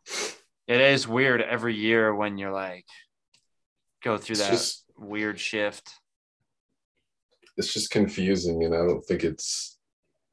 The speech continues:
Speaker 2: benefits the whole fucking country, you know?
Speaker 1: Yeah, but, uh,
Speaker 2: I mean, that's what it is, right? <clears throat> It's just, does every country have their own, like, time?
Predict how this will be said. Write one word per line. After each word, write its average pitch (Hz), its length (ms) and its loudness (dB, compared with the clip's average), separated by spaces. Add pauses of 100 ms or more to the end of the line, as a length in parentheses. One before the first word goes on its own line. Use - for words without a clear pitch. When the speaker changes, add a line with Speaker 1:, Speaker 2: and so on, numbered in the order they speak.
(1300)
Speaker 2:
benefits 85 880 0 (600)
the - 140 0
whole 85 200 2
fucking 82 380 -4
country, - 720 -4
you 87 140 0
know? 78 260 -2 (2000)
Speaker 1:
Yeah, 113 500 4 (680)
but, 117 160 2
uh, 107 140 4
Speaker 2:
I - 20 6
mean, 113 120 8
that's 123 220 4
what 139 100 10
it 113 100 10
is, 143 220 6
right? 107 320 8
<clears throat> - 40 0
It's 156 420 10
just, - 380 0 (1400)
does 104 140 -4
every 156 200 6
country 143 340 4
have 143 180 8
their 120 160 6
own, 120 120 4
like, 107 320 0 (380)
time? 104 460 -2